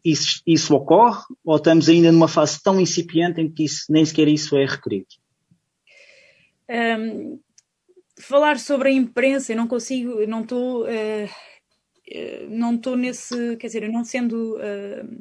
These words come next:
Speaker 2: de-, eu não estando dentro de uma equipa profissional, eh, eu não te consigo dizer se as jogadoras são chamadas, são,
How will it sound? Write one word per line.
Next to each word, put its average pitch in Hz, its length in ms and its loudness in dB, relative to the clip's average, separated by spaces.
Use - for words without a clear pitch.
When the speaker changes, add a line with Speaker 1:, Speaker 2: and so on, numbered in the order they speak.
Speaker 2:
de-, 214 400 -4
eu 269 60 2
não 277 100 0
estando 285 300 -2
dentro 240 260 -4
de 202 60 -10
uma 233 140 0
equipa 226 280 -8
profissional, 202 760 -12
eh, 185 240 -8
eu 196 40 -6
não 208 140 -6
te - 80 -14
consigo 208 400 -10
dizer 208 500 -6
se 220 460 -6
as 220 80 -6
jogadoras 220 420 -6
são 226 140 -12
chamadas, 202 720 -8
são, 196 300 -8